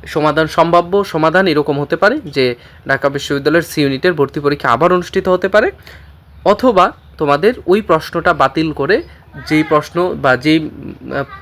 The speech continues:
পূর্ণমান থাকবে তার উপর নির্ভর করে একটা, আহ, একটা মেরিট তোমাদের দিবে। এই মেরিট লিস্টে যারা টিকবে তারাই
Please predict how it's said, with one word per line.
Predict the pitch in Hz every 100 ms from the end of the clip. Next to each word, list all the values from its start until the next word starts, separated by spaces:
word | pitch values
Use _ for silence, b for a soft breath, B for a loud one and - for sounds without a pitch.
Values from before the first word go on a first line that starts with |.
| -
পূর্ণমান | 185 170 170 160 151
থাকবে | 139 139 175 349 B -
তার | 143 139
উপর | 143 156
নির্ভর | 143 135 147
করে | 196
একটা, | 165 - 175 233 - -
আহ, | 127 120 - - - - -
একটা | - 135 131 123
মেরিট | 139 160 185 -
তোমাদের | 139 123 120 123
দিবে। | 120 - B B B -
এই | 143
মেরিট | 151 156 175
লিস্টে | 180 247
যারা | 185 139 135
টিকবে | 139 139 190 349
তারাই | - 127 160